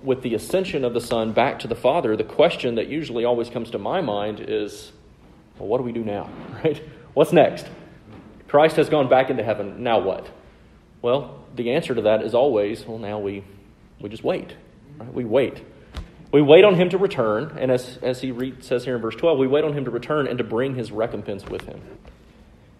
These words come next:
And so the celebration of the ascension of the Lord Jesus naturally and kind of inevitably turns into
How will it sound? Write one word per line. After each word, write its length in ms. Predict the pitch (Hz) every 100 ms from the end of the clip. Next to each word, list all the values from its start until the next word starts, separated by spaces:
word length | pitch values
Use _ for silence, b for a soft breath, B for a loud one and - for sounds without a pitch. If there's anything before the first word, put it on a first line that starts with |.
| b _ -
And 140 | 143
so 120 | 160
the 100 | 131
celebration 640 | 123 175 196 131 147 160 139
of 80 | 113
the 120 | 113
ascension 440 | 110 - 220 170
of 80 | 120
the 80 | 110
Lord 240 | 107 107
Jesus 460 | 104 104 107 110 -
naturally 580 | 127 202 - 127 110 110 -
and 240 | - 113 110
kind 220 | - 233
of 80 | 208
inevitably 500 | 131 196 123 107 110
turns 500 | - 185 139 123 127
into 640 | 143 139 - 123 123 123